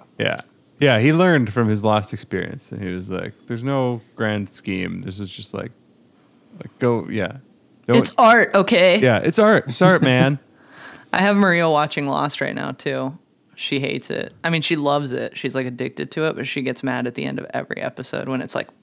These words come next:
Speaker 2: boom, Lost. She's
Speaker 1: Yeah.
Speaker 2: like, "What the
Speaker 1: <laughs>
Speaker 2: hell?" <laughs>
Speaker 1: It's, it was frustrating, but super fun to watch, too,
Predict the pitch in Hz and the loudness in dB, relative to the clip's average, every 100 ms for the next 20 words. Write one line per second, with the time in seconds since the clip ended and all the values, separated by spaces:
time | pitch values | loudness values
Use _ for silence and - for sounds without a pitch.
0 | 147 - - 214 135 117 - 165 165 131 | -16 -4 4 4 4 -2 -2 2 2 0
1 | - - - - - 147 131 120 117 - | -6 -10 -10 -2 4 6 6 6 6 8
2 | - 480 - - 494 539 523 453 330 240 | 10 10 10 10 12 12 12 12 10 8
3 | 285 302 269 - - 269 - 370 403 _ | 4 4 4 2 2 0 -2 -6 -14 _
4 | - - _ 131 160 - 190 240 202 - | -20 -20 _ 0 0 2 2 2 2 2
5 | 131 - 104 92 95 110 110 - 123 110 | 2 2 2 2 2 4 4 2 2 0
6 | 107 - - - 113 - - | 0 -2 -4 -4 -6 -8 -8